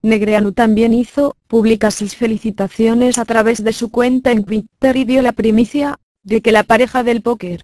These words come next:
se habían casado y que ahora había que alistarse para la Serie Mundial de Póquer. Sin duda este ha sido un momento de suma felicidad para la pareja, la cual ya tenía mucho tiempo saliendo,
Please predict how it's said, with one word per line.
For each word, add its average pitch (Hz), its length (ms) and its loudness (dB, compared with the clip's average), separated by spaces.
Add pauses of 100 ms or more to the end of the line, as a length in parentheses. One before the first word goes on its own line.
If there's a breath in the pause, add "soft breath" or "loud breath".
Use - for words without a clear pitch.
se - 160 -2
habían 233 320 0
casado 247 640 -2
y 214 120 -6
que 226 160 -2
ahora 233 260 4
había 277 240 4
que 240 140 2
alistarse 226 580 0
para 254 220 4
la 220 100 4
Serie 247 320 2
Mundial 220 500 0
de 233 120 0
Póquer. 180 500 -4 (500)
Sin 233 280 2
duda 226 260 0
este 226 240 0
ha 240 80 -2
sido 254 320 0
un 233 140 2
momento 240 500 0
de 233 120 0
suma 247 280 -2
felicidad 226 600 -2
para 254 240 4
la 220 100 2
pareja, 202 520 -2 (260)
la 226 160 0
cual 247 260 2
ya 247 160 0
tenía 226 320 0
mucho 233 320 -2
tiempo 247 380 -2
saliendo, 240 580 2